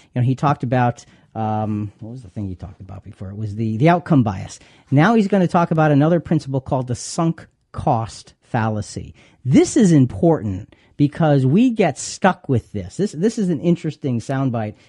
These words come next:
in terms of our, uh, Christian lives.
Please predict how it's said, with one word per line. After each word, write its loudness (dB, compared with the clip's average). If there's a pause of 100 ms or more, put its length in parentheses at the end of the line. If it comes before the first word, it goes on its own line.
in -4
terms -2
of -2
our, 0 (300)
uh, -4
Christian -4
lives. -14